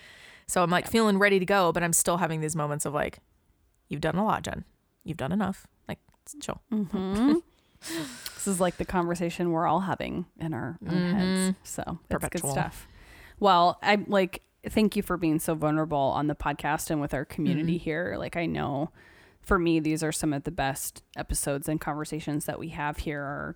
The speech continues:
Speaker 2: are just the real, real about doing life and trying to figure out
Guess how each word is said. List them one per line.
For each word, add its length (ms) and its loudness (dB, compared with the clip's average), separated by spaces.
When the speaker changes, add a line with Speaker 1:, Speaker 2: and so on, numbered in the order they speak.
Speaker 2:
are 160 -8
just 340 -10
the 120 -4
real, 260 -4
real 220 -4
about 440 -6
doing 340 -2
life 340 0
and 260 0
trying 260 -2
to 40 0
figure 400 -6
out 360 -2